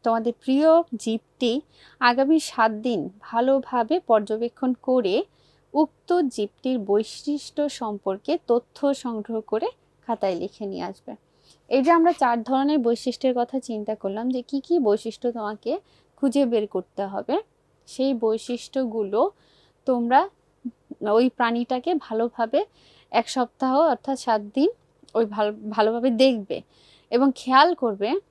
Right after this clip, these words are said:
যে প্রাণী জীবটি, আহ, কোথায় থাকে, কি খায়, তারপর সে আর কোনো বৈশিষ্ট্য আছে কি না, এগুলো ভালোভাবে পর্যবেক্ষণ করে খাতায় লিখে নিয়ে আসবে। কেমন? পারবে না সবাই? নিশ্চয়ই পারবে।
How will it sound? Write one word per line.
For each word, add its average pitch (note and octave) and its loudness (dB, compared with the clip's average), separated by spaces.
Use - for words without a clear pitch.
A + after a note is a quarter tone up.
যে G#3+ -2
প্রাণী A#3+ 0
জীবটি, A#3+ -2
আহ, G#3+ 0
কোথায় C#4 0
থাকে, G#3 0
কি C4 2
খায়, G#3 0
তারপর A3+ 4
সে A#3 2
আর A3+ 2
কোনো C4 0
বৈশিষ্ট্য A#3 -2
আছে G3+ -2
কি G#3 -8
না, G3 -6
এগুলো C4 2
ভালোভাবে A#3+ 0
পর্যবেক্ষণ A#3+ -2
করে A#3+ -2
খাতায় A3 -6
লিখে G3+ -10
নিয়ে G3 -12
আসবে। - -16
কেমন? D#4 -4
পারবে A#3 2
না D4 0
সবাই? B3 0
নিশ্চয়ই G3+ -4
পারবে। - -8